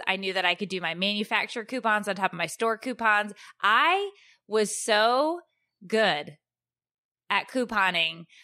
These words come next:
that I could go in and get baby formula, diapers, you name it.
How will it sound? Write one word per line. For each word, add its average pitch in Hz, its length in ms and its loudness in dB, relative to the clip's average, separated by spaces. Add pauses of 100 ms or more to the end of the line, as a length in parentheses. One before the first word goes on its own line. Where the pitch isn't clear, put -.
(240)
that 202 260 0
I 226 180 4
could 247 200 -6
go 226 300 2
in 175 440 0 (440)
and 196 220 0
get 196 360 2 (420)
baby 226 340 0
formula, 214 680 0 (160)
diapers, 214 1120 0
you 214 240 -4
name 214 320 0
it. 160 180 -2